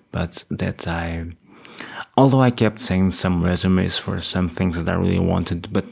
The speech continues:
I wanted to stay with my cat for as long as I could. And I was hoping that, you know, for those last few months, I could spend most of the time with him. And I did, because he,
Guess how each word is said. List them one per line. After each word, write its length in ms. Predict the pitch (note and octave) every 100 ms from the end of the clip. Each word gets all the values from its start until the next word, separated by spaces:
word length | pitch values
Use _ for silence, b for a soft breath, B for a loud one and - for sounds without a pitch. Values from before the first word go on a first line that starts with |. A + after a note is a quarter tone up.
| - B B B B _ _ - -
I 160 | A#2 C3+
wanted 240 | C3 A2+
to 60 | -
stay 220 | - F#2+
with 160 | F#2+ F#2
my 240 | F2+ F2+
cat 400 | - - F2 -
for 600 | - - F2 E2+ E2 F#2 G#2+ -
as 180 | G#2 G#2+
long 120 | G#2+ F#2+
as 100 | F2+
I 80 | E2+
could. 320 | - F2 F2+ _ B B B B -
And 380 | F2 F2+ F2+ F2
I 100 | E2+
was 260 | E2 E2
hoping 420 | - F2+ F2+ F2+
that, 160 | F2+ F#2 - - - - -
you 100 | G#2
know, 140 | F#2
for 240 | F2+ G2+ F#2
those 200 | F#2+ E2+
last 220 | F2+ -
few 140 | F2+
months, 320 | E2+ E2+ E2+ F2+
I 60 |
could 180 | E2+ -
spend 460 | - F#2 F2 D#2+ F2
most 340 | - F#2 F#2+ -
of 60 |
the 60 | E2+
time 280 | F2+ F2 E2
with 180 | F2 D#2+
him. 220 | F#2+ A2+ -
And 260 | F2+ E2+ E2+
I 80 |
did, 260 | E2+ F2+ G2
because 420 | F#2+ - - -
he, 320 | - - G2+